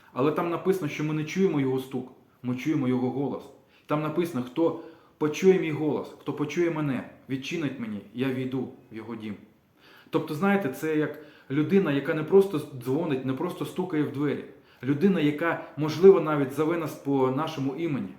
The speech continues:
Людина, яка кличе нас, людина, яка говорить: «Слухай, відчини мені, я хочу увійти в твій дім, я хочу бути з тобою.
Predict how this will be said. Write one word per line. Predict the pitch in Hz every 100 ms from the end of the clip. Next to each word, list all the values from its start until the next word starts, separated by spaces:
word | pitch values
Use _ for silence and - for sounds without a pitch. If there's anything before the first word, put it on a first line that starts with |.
| - _ _ _ _
Людина, | 131 151 202 170
яка | 147 147 160
кличе | - - 175 190 147
нас, | 117 82 -
людина, | 123 135 185 170
яка | 147
говорить: | 143 156 170 131 -
«Слухай, | 165 165 127
відчини | 135 - 151 170
мені, | 165 113 101 - - -
я | 151
хочу | 175 170
увійти | 160 160 -
в | 185 -
твій | 156
дім, | 147 165
я | 131
хочу | 165 165 143
бути | 160 151
з |
тобою. | - 156 156 143 101